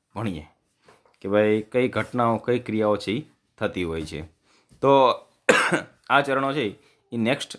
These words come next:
લેક્ચરની અંદર આપણે જોશું. અત્યારે ખાલી આકૃતિ જોઈ લો. ફરીવાર એકવાર રિપીટ કરું છું, જોઈ લો કે ન્યુક્લિયસ ઉત્સેચકના પ્રકાર અને કાર્ય કાર્ય કઈ રીતે?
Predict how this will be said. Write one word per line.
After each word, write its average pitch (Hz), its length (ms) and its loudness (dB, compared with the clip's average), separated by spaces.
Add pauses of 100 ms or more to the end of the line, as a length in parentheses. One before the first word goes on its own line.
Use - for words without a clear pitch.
(100)
લેક્ચરની 117 520 -2
અંદર 107 140 2
આપણે 113 300 0 (160)
જોશું. 104 320 -4
અત્યારે 151 300 2
ખાલી 147 160 4
આકૃતિ 117 420 0
જોઈ 78 180 -8
લો. 80 120 -18 (1300)
ફરીવાર 135 400 4 (200)
એકવાર 127 280 0
રિપીટ 110 280 -4
કરું 127 240 0
છું, 123 160 -12 (200)
જોઈ 120 220 0
લો 127 120 2
કે 127 140 0
ન્યુક્લિયસ 113 400 0
ઉત્સેચકના 123 720 0
પ્રકાર 110 340 2
અને 127 180 2
કાર્ય 120 340 2 (1000)
કાર્ય 120 300 4
કઈ 127 140 2
રીતે? 120 240 -2